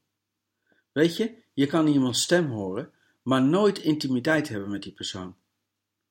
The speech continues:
Je kunt hun kijk op de dingen horen, maar nooit ze zelf omarmen. Mozes kwam op het punt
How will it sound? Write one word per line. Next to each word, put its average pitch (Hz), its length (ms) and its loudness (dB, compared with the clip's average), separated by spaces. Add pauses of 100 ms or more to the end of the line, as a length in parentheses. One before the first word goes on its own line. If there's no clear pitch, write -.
(540)
Je 147 100 0
kunt 170 220 8
hun 151 200 4
kijk 147 260 6
op 170 100 -8
de 185 100 -2
dingen 175 260 4
horen, 180 480 2 (640)
maar 143 180 4
nooit 170 500 4 (540)
ze - 200 -8
zelf 117 340 0
omarmen. 151 720 -6 (1900)
Mozes 170 420 2
kwam 185 220 2
op 156 140 2
het - 140 -16
punt 156 340 0